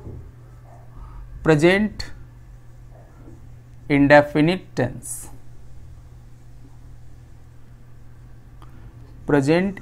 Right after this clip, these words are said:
इंडेफिनिट टेंस, तो इसको कुछ लोग कहते हैं ये सिंपल प्रेजेंट टेंस भी है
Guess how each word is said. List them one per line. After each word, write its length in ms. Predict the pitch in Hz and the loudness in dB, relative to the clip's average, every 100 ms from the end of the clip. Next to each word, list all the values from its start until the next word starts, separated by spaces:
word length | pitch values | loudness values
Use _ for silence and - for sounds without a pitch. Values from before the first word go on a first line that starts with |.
| - | -2
इंडेफिनिट 720 | 139 139 131 - 143 185 185 - | 4 4 4 0 0 0 -4 -6
टेंस, 480 | 127 131 - - - - - - - - - - - - - - | -6 -6 -8 -8 -10 -14 -14 -14 -16 -16 -16 -18 -18 -20 -12 6
तो 380 | 202 220 208 - - - - - - - - - - - - - - - - | 10 10 8 -2 -14 -16 -20 -18 -18 -18 -18 -18 -16 -18 -18 -18 -18 -2 2
इसको 220 | 180 214 | 6 6
कुछ 200 | 208 185 | 6 6
लोग 180 | 196 190 | 6 8
कहते 240 | 190 190 | 6 6
हैं 140 | 190 185 | 2 4
ये 400 | 180 180 175 - - - - - | 6 6 4 0 -16 -20 -20 -16
सिंपल 480 | - - 139 127 160 | -4 2 2 6 4
प्रेजेंट 420 | 165 165 160 160 156 | 6 6 6 4 4
टेंस 260 | 156 151 | 4 2
भी 160 | 147 143 | 2 0
है 160 | 139 | 0